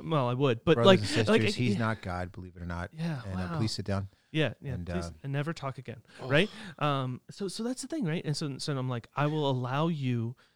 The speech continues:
Speaker 1: to give a eulogy before mass if you really, really want to, but you have to start it before ten o'clock, if ten o'clock's the funeral." Right, so why do we do it at the vigil? One, there's a different character
Speaker 2: Right.
Speaker 1: of, of how the, the,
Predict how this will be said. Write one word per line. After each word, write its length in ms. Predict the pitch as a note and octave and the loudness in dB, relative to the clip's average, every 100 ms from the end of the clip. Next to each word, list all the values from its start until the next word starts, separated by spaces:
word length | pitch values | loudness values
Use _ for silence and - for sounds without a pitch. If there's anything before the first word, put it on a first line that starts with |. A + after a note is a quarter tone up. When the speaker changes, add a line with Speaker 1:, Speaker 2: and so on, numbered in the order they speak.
| _ - | _ 0
Speaker 1:
to 160 | B2+ | 0
give 260 | - C3 A#2 | 2 0 0
a 40 | |
eulogy 420 | A2 A#2 A2+ A2 - | -2 -2 -2 -4 -10
before 420 | - - B2 G#2+ | -14 -20 -20 -12
mass 360 | A2 A2+ C3+ B2+ | -6 -4 -4 -6
if 120 | - | -4
you 100 | A#2 | -2
really, 300 | A2 A#2 A#2+ | 0 0 0
really 280 | A2 A2+ A#2 | 0 0 0
want 240 | A#2 C3+ | 0 -2
to, 140 | - E3 | 0 -2
but 220 | C3 - | -2 0
you 60 | D3 | -2
have 100 | - | -2
to 100 | E3 | -6
start 240 | - C3 | -2 -2
it 60 | A#2+ | -4
before 220 | A#2+ A#2+ | -8 -8
ten 160 | - A#2 | -6 -10
o'clock, 400 | - - - - | -10 -16 -12 -6
if 220 | B2 - | -6 -4
ten 160 | - B2+ | -4 -2
o'clock's 280 | G#2+ A2 | -4 -12
the 40 | - | -14
funeral." 220 | - - | -16 -2
Right, 240 | D3 B2+ - | 0 0 -2
so 100 | B2+ | -2
why 280 | C#3+ E3 | 0 0
do 80 | F3 | 0
we 100 | E3+ | -2
do 160 | C#3+ C3+ | 0 0
it 140 | B2+ _ _ _ | -2 _ _ _
at 140 | C3+ A#2 | -6 -4
the 60 | |
vigil? 320 | A2+ A#2 A2 G#2+ | -4 -6 -6 -12
One, 480 | C#3 D#3 F#3+ B2+ C#3+ _ _ _ _ _ _ _ _ _ - - | -10 -2 0 0 -2 _ _ _ _ _ _ _ _ _ -20 -6
there's 220 | F3 E3+ | -4 -2
a 60 | F3 | -2
different 340 | F3+ A3 G#3 | -4 -6 -6
character 580 | - C3+ B2 B2+ - - - | -6 -4 -4 -6 -14 -18 -6
Speaker 2:
Right. 240 | G#2+ F2+ _ - | -6 -6 _ -6
Speaker 1:
of, 220 | B2+ A#2 | -6 -4
of 180 | - B2+ | -6 -6
how 420 | - - C3+ C3+ - | -6 -4 -2 -2 -6
the, 240 | B2+ A#2+ - B2 | -8 -10 -10 -16
the, 280 | A2 A2+ | -18 -20